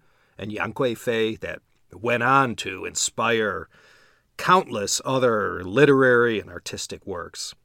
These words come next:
And I bet a few movies and operas as well. It was written during Bai Ju Yi's Chang'an period when he served up there with Yuan Zhen. The other renowned work of Bai Ju Yi might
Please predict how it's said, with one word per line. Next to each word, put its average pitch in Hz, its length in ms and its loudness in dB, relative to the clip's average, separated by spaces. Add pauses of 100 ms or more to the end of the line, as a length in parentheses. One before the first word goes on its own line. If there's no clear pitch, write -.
(200)
And 127 80 -2
I 123 60 2
bet 117 180 2
a 90 40 -8
few 117 160 -8
movies 107 480 -6
and 101 120 -8
operas 107 440 -6
as - 140 -16
well. 107 420 -4 (480)
It 165 120 0
was 151 180 2
written 135 640 2 (420)
during 127 280 -2
Bai 104 260 -4
Ju 139 240 -4
Yi's 123 400 -6
Chang'an 127 640 -4
period 120 560 0
when 101 140 -16
he 104 100 -10
served - 500 0
up 95 220 -6
there 98 180 -2
with 101 180 -8
Yuan 113 240 -2
Zhen. 78 360 -8 (1160)
The 160 120 4
other 208 260 8
renowned 165 600 2
work 160 320 2
of 156 160 -2
Bai 110 240 -2
Ju - 180 -4
Yi 156 520 0 (180)
might 120 320 -6